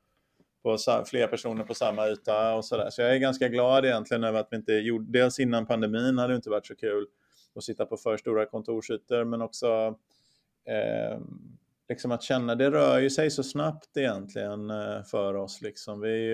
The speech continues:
ju, det hade ju blivit fel, även om vi hade skaffat ett större kontor så hade det ju blivit fel också, eftersom vi blir många fler, fler anställda. Vi förvärvade då ett bolag i,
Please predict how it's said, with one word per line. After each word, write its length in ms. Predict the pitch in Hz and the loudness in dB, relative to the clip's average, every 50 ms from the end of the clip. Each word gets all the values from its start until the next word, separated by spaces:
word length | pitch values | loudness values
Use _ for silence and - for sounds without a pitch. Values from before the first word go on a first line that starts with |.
| 113 110 | 0 0
ju, 80 | 113 113 _ _ _ _ _ _ _ - | -2 -6 _ _ _ _ _ _ _ 0
det 60 | 120 113 | 4 4
hade 160 | 123 131 143 | 8 8 8
ju 60 | 143 | 8
blivit 220 | 135 139 139 139 - | 8 6 4 4 2
fel, 120 | 131 123 | 0 4
även 300 | 131 127 123 123 120 135 | 6 6 6 6 4 2
om 100 | 147 151 | 2 4
vi 80 | 147 139 | 6 4
hade 120 | 131 120 | 4 4
skaffat 240 | - - 120 123 120 | 2 -2 -2 0 0
ett 100 | 117 - | -2 -4
större 320 | - - 120 110 107 107 | -2 0 2 2 2 2
kontor 400 | 107 - 110 104 - 110 107 104 | 0 -4 -8 -4 0 0 0 0
så 100 | 101 - | 2 0
hade 140 | 113 110 110 | 0 0 2
det 120 | 110 107 | 2 2
ju 80 | 104 104 | 2 2
blivit 220 | 110 113 107 - - | 0 -2 -8 -6 -4
fel 240 | 110 107 104 104 101 | -2 -2 0 0 -2
också, 280 | 98 - - - 143 | -6 -6 -6 -2 0
eftersom 320 | 131 120 - - 113 104 104 | 0 0 -2 -6 -10 -6 -6
vi 80 | 104 | -4
blir 120 | 101 107 104 | -4 -4 -4
många 240 | 110 107 104 104 | -4 -4 -6 -8
fler, 420 | - - 110 101 98 98 98 98 - - | -6 -4 -2 -2 -2 -2 -2 -6 -8 -6
fler 160 | 110 104 101 | -4 -2 0
anställda. 500 | 107 110 107 101 - - - 107 107 113 | 0 -2 -2 -4 -8 -6 -4 -2 -2 0
Vi 80 | 113 104 | -2 -2
förvärvade 500 | - 117 110 107 101 101 98 107 110 110 | -4 -2 -2 0 0 0 0 -2 -2 -2
då 100 | 107 98 | -4 -4
ett 60 | 92 | -4
bolag 440 | 104 104 101 101 101 107 113 117 117 | -4 -4 -4 -4 -4 -4 -4 -4 -2
i, 180 | 117 113 113 | -2 -4 -4